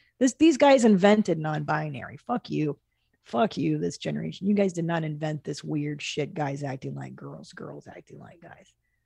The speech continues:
Long time. And Madonna was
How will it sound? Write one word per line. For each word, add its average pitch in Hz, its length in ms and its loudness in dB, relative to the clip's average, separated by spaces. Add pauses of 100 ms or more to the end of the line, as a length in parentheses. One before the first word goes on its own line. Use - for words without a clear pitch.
(400)
Long 185 300 4
time. 139 380 -8 (440)
And 208 80 0
Madonna 254 460 4
was 156 180 2